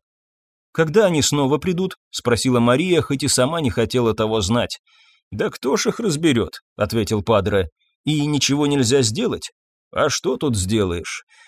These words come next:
Что должно случиться, то случится». Отец Ланге посмотрел на солнце и тяжело вздохнул. Раньше, когда он был моложе, каждый рассвет встречал колокольным звоном. Сейчас же взобраться на башню ему было не по силам.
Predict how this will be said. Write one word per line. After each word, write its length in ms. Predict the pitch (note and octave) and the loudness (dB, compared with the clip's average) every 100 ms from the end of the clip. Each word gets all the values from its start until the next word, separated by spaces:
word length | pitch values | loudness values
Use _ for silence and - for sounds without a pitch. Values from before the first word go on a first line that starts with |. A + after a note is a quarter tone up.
| _ - | _ -16
Что 280 | - E3+ E3+ | -8 -6 0
должно 480 | E3 C3 G2+ D#3 | 2 2 2 0
случиться, 880 | D#3 C3+ B2 B2 E3+ - D3 C3 F#2+ - _ | -2 -2 -2 -2 -4 -4 2 2 2 -2 _
то 140 | A#2+ | -2
случится». 680 | A2+ A2+ G#2+ - C3 B2+ - - _ _ _ _ _ | -2 0 -2 -2 -4 -4 -8 -10 _ _ _ _ _
Отец 440 | - B2 G3+ F#3+ - | 0 0 2 0 2
Ланге 480 | D#3 C#3+ C3 F#3 E3+ | 2 2 2 0 0
посмотрел 640 | B2+ B2+ B2+ B2+ D3 B2+ | 0 2 2 2 2 4
на 160 | B2 | 2
солнце 480 | A#2 F#3+ G3+ E3+ E3 | 2 0 -2 -2 0
и 80 | D3 | 0
тяжело 360 | A2 G#2+ A#2+ D#3+ | 0 -2 0 0
вздохнул. 640 | A2 G#2+ C#3 E3 G#3 F3+ - _ _ - - | -2 0 -2 0 -4 -4 -10 _ _ -20 -6
Раньше, 460 | - A3 F#3 - G#2 | -2 0 0 -4 -2
когда 300 | A#2 A#2+ D3 | 0 2 4
он 160 | C3+ | 4
был 160 | B2+ D3 | 2 4
моложе, 540 | C3 C#3+ G3 D#3+ E3 | 4 4 2 0 -2
каждый 420 | B2+ D3+ E3+ C3+ C#3 | 0 0 0 0 2
рассвет 420 | A2+ - B2 F3 | 2 2 -2 -2
встречал 500 | - A2 G#2 B2 C3 | -4 -4 0 2 2
колокольным 600 | A#2 A2+ B2+ C3 B2+ B2 | 2 2 2 2 2 2
звоном. 520 | A#2+ A3 E3+ F#2 - - - | 0 0 0 -2 -6 -16 -14
Сейчас 480 | - D#3+ - G3+ D3 | -4 -2 0 -2 0
же 120 | D3 | -2
взобраться 520 | G#2+ B2+ B2 D#3+ - | 0 2 2 0 0
на 140 | C3+ B2+ | 2 2
башню 380 | C#3+ D#3 C#3 C#3 | 4 2 0 2
ему 240 | C3 C3+ | 2 2
было 220 | C3+ C#3 | 2 2
не 140 | C3+ B2 | 2 2
по 160 | C#3+ | 2
силам. 440 | B2+ G#3+ D3 F2+ | 0 0 0 -2